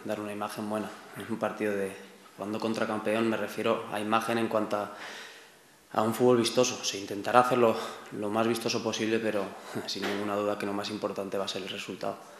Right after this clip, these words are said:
Hay que ser muy práctico, es un, <laughs> una eliminatoria de vuelta contra un gran equipo, sea el que sea, y que un error como el que hemos tenido hoy nos puede costar muy caro. Eh, todos lo sabemos,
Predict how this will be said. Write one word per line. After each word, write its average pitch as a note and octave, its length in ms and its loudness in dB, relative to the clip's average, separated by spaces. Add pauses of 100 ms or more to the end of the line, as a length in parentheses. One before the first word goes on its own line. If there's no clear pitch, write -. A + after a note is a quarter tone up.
(800)
Hay A2 120 -2
que A2+ 120 2
ser A2 140 2
muy A2 120 2
práctico, A#2 680 6
es A2 200 4
un, G#2 180 -2 (1700)
<laughs> - 0 -
una G#2+ 180 -2
eliminatoria G#2+ 500 0
de G2+ 120 4
vuelta G#2+ 340 2
contra G2+ 280 -2
un G#2 180 -2
gran G#2 200 0
equipo, G#2 400 -2
sea G#2 160 -2
el G2+ 80 -4
que G2 100 -4
sea, A#2+ 260 -4 (920)
y G#2+ 100 -2
que G2 180 -8
un G2 140 -6
error G2 240 -4
como G2+ 200 -6
el G2+ 80 -6
que - 60 -8
hemos G2+ 180 -6
tenido G2 300 -6
hoy G2+ 80 -2
nos G#2 140 -4
puede G2 180 -6
costar G2+ 260 -6
muy G2 140 -10
caro. A2 240 -2 (440)
Eh, G2+ 400 -8 (100)
todos G2 220 -6
lo G2+ 80 -6
sabemos, C3 560 2